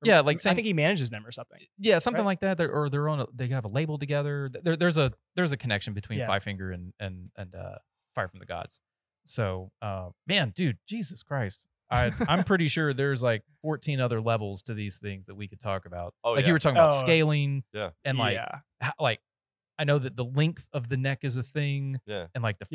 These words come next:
Speaker 2: Yeah.
Speaker 1: spacing is a thing.
Speaker 3: You have multi-scales as well.
Speaker 1: Okay.
Speaker 3: Um, so multi-scales or, like, fan frets,
Speaker 1: Yep.
Speaker 3: you know?
Speaker 2: Go like this.
Speaker 3: Um, yeah, where
Speaker 1: Yeah,
Speaker 3: it goes
Speaker 1: like,
Speaker 3: like
Speaker 1: yeah, I've
Speaker 3: that.
Speaker 1: seen 'em
Speaker 2: Seen
Speaker 1: where it, like,
Speaker 2: those,
Speaker 1: starts
Speaker 2: yeah.
Speaker 1: out and kinda like
Speaker 2: Yep,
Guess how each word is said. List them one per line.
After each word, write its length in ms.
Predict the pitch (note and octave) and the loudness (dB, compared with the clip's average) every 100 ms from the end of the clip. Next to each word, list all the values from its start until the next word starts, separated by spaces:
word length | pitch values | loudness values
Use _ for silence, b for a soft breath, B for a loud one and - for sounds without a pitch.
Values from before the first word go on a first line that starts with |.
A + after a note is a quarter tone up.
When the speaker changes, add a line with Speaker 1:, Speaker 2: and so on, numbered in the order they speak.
| D3+ | 2
Speaker 2:
Yeah. 40 | E3+ | 2
Speaker 1:
spacing 480 | - D3 C3+ C#3 | 0 -4 -4 -6
is 100 | C3 | -6
a 60 | A#2+ | -8
thing. 460 | - C#3+ C3+ C3 C3 | -8 -6 -4 -2 2
Speaker 3:
You 80 | |
have 100 | B2 | 2
multi-scales 720 | G#2 G#2 A#2 A2+ - B2 B2+ A#2 | 4 2 2 -4 -2 0 -2 -4
as 160 | G2+ | -6
well. 320 | G2 G2 D3 _ - | -2 -2 -2 _ -6
Speaker 1:
Okay. 200 | G#2 G#2 | -2 2
Speaker 3:
Um, 200 | A2+ F#2 | 2 0
so 280 | F#2+ A2 G2+ | 0 2 2
multi-scales 680 | G2 G#2+ A2 - A2 G#2+ G2+ | 2 -2 -2 -2 0 0 -2
or, 160 | F#2+ F#2+ | -2 0
like, 160 | F2+ - | -2 -4
fan 260 | G2 F#2+ G2+ | -6 -4 -6
frets, 540 | - A2 A#2 - - - | -6 -6 -6 -10 -20 -2
Speaker 1:
Yep. 140 | C3 A2 | 0 0
Speaker 3:
you 40 | |
know? 220 | G#2 G#2 A#2 | -2 -6 -8
Speaker 2:
Go 60 | - | -4
like 120 | G2+ F#2+ F2+ | -2 0 -2
this. 80 | E2+ | -6
Speaker 3:
Um, 60 | - _ _ _ | -12 _ _ _
yeah, 140 | A2 F#2+ | 2 6
where 40 | |
Speaker 1:
Yeah, 100 | D3+ C3+ | 6 6
Speaker 3:
it 20 | |
goes 20 | |
Speaker 1:
like, 100 | C#3+ | 4
Speaker 3:
like 60 | D#3+ | 4
Speaker 1:
yeah, 60 | D3+ | 4
I've 60 | |
Speaker 3:
that. 40 | - | 6
Speaker 1:
seen 120 | F3 | 4
'em 60 | D3+ | 6
Speaker 2:
Seen 80 | C#3 | 6
Speaker 1:
where 80 | |
it, 40 | C#3+ | 8
like, 100 | C3+ | 6
Speaker 2:
those, 80 | C#3+ | 6
Speaker 1:
starts 220 | D3 B2 | 6 6
Speaker 2:
yeah. 40 | - | 4
Speaker 1:
out 60 | |
and 60 | B2 | 2
kinda 140 | B2 | -2
like 120 | A2 | -4
Speaker 2:
Yep, 80 | A2 | -6